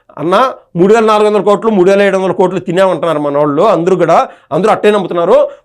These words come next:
నాతో పాటు నువ్వు కూడా అదో అట్లా అది పెట్టుకొని, చేతలో ఆ దీపం వెలిగించుకొని, నువ్వు ఒక్కసారి నువ్వు కూడా ప్రమాణం చేసి చెప్పేసి ఒక పని అయిపోతుంది. ఇంక ఏ విచారణ ఉండదు. ఇన్ని కోట్లు నువ్వు సంపాదించుకున్నావు కదా, అది సంపాదించుకోలేదని ప్రజలు నమ్ముతారు అని ఒక మాట చెప్పు,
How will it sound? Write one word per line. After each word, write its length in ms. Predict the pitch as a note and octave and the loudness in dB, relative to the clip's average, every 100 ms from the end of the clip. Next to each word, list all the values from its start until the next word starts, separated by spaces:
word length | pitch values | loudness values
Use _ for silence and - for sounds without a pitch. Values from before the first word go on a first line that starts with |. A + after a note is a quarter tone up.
| - | -4
నాతో 280 | D3+ G#3+ A3+ | 0 0 0
పాటు 200 | A3 B3+ | 2 2
నువ్వు 200 | B3 A3 | 2 0
కూడా 140 | A#3 | 2
అదో 160 | G3+ F#3+ | 2 0
అట్లా 360 | F3 F3 E3 C#3 - - | 0 0 0 0 -8 -4
అది 120 | D3+ | -2
పెట్టుకొని, 420 | D#3+ F#3+ A#3 A3 | 0 -2 0 0
చేతలో 380 | A#3+ A3+ A#3+ A3 | 0 0 0 0
ఆ 20 | |
దీపం 300 | G3 E3 G#3 | 0 -2 -2
వెలిగించుకొని, 520 | G#3 F3+ F3 - G3 C4 | 0 -2 -4 -4 -2 -2
నువ్వు 440 | C#4 - _ F3 | -4 -10 _ -2
ఒక్కసారి 520 | F#3+ F#3+ F3+ A#3+ A#3+ - | 0 0 0 2 0 0
నువ్వు 140 | E3 | 0
కూడా 120 | G#3 G#3+ | 2 0
ప్రమాణం 420 | F3 F#3+ A3+ G#3 | 0 0 0 0
చేసి 140 | F#3+ F#3+ | -2 -4
చెప్పేసి 280 | F#3 F#3+ | -4 -2
ఒక 160 | A3+ - | -2 0
పని 100 | G3+ | 0
అయిపోతుంది. 400 | A#3+ A#3 A3 G#3+ D#4 - - | 2 2 0 -2 -4 -6 -2
ఇంక 120 | A3 | 0
ఏ 260 | F#3+ E3+ A#3 | 2 4 4
విచారణ 380 | C4 C4+ B3+ B3 | 2 0 0 0
ఉండదు. 400 | A#3+ A#3+ D4 C#4+ - _ | 0 2 2 0 -10 _
ఇన్ని 240 | F#3 A#3 B3+ | 0 0 2
కోట్లు 320 | A#3+ B3 C4 | 0 2 0
నువ్వు 180 | A#3 G3+ | 2 0
సంపాదించుకున్నావు 720 | G3 F#3+ A3+ G#3+ G#3+ G3 F3+ | 0 0 -2 -2 0 0 2
కదా, 280 | F#3 D4 - - | 2 0 -4 -4
అది 140 | F#3 G3 | -2 0
సంపాదించుకోలేదని 680 | G#3 G#3 A#3+ A3+ A#3 A#3+ | 0 0 0 0 -2 0
ప్రజలు 320 | B3 G#3+ C4 G#3 | 0 0 0 2
నమ్ముతారు 340 | G#3+ A#3 A#3+ | 2 2 2
అని 100 | B3 | 0
ఒక 120 | A3+ | -2
మాట 220 | G3 A#3+ | 0 0
చెప్పు, 280 | G#3+ F#3 A#3 | 0 -2 -6